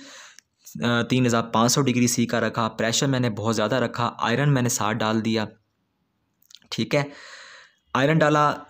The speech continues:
और इसके अलावा जो है, इसको मैंने क्या काम किया, इसको एक कूलिंग सेक्शन के अंदर मैं ले गया। कूलिंग सेक्शन से मुझे जो प्रोडक्ट हासिल हुई, वो कार्बन के क्रिस्टल्स थे। वो हमें क्या हासिल हुआ उसमें, उन क्रिस्टल्स में,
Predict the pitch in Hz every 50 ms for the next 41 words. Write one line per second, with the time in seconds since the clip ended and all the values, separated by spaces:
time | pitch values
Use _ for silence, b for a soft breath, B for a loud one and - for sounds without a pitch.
0 | _ - 131 135 135 135 - - - 135 123 120 120 120 127 120 117 113 117 117
1 | 117 - - - - - 120 120 113 113 110 - 110 107 - - 107 104 104 104
2 | - 117 113 113 110 - - 117 117 117 - - 135 151 160 160 147 - - 113
3 | - - 117 113 - 110 107 107 104 104 101 101 101 98 98 107 120 127 131 131
4 | B B B B B B B B B _ - 135 147 160 170 170 165 - 147 135
5 | - - 147 139 135 - - 135 131 127 127 131 127 123 127 113 117 117 123 113
6 | 120 113 113 - 123 120 117 120 117 120 110 107 107 110 107 110 107 104 - 117
7 | - - - 147 143 139 - 143 135 135 139 B B B B B B B _ -
8 | - 113 120 117 120 123 123 123 117 - - 127 123 123 123 123 120 - 135 135
9 | 147 165 165 B B B B B B - 127 120 - 127 123 - - 139 127 127
10 | 135 135 139 -